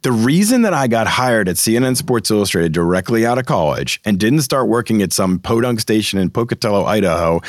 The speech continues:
and have to build my way up is because I mastered nonlinear editing my senior year of college because that was the skill that was in demand. I mastered that. C N N was looking for people that had that skill set and knew sports. I got a phone call.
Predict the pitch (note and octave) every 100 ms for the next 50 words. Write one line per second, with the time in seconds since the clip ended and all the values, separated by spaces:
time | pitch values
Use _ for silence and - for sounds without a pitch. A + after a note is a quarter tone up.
0 | - A2 G2+ G2+ F#2+ G2 G#2+ G#2+ G#2+ G#2
1 | G2 E2+ G2+ C2 - - _ - - -
2 | - B2+ A#2+ A#2 C3+ B2 A#2+ G#2+ - A2+
3 | D3 B2+ A2 A#2 C3 - G2+ E2+ F2+ A2
4 | A2+ A2 G#2 F#2+ G2+ F2 E2+ F2 F2 F2+
5 | F2 E2+ E2+ E2+ E2+ C#2+ D#2 E2 D#2+ D2+
6 | D#2+ E2 F#2+ F#2+ G2+ - E2 D#2+ D#2+ D2
7 | D#2+ - E2 D2+ D#2 D2+ C#2 C2+ B1 -
8 | _ _ _ - E2+ B2 D#3 - G2 C#2+
9 | D2 D#2 - - A#2 A#2 A#2 G2 G2 F#2+
10 | F2+ F2+ G2 F2+ E2+ E2 D2+ C#2+ D2 -
11 | D#3 C#3+ C3+ - G2 F2 F2+ - - B2
12 | B2+ - - _ _ G#2+ G#2 G2+ G2 F2
13 | D#2 D2+ A#1+